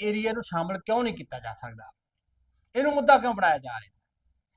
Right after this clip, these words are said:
ਸਮੇਂ-ਸਮੇਂ ਤੇ ਭਾਰਤ ਦੇ ਰਾਜ ਬਣਦੇ ਰਹੇ ਹੈ, ਰਾਜਾਂ ਦਾ ਦਰਜਾ ਦਿੱਤਾ ਗਿਆ ਹੈ।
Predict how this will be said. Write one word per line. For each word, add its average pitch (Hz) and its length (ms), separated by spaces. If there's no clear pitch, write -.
ਸਮੇਂ-ਸਮੇਂ 226 600
ਤੇ 214 120
ਭਾਰਤ 175 380
ਦੇ 180 120
ਰਾਜ 170 280
ਬਣਦੇ 180 360
ਰਹੇ 190 240
ਹੈ, 170 80
ਰਾਜਾਂ 170 340
ਦਾ 196 80
ਦਰਜਾ 185 340
ਦਿੱਤਾ 175 340
ਗਿਆ 170 280
ਹੈ। 151 80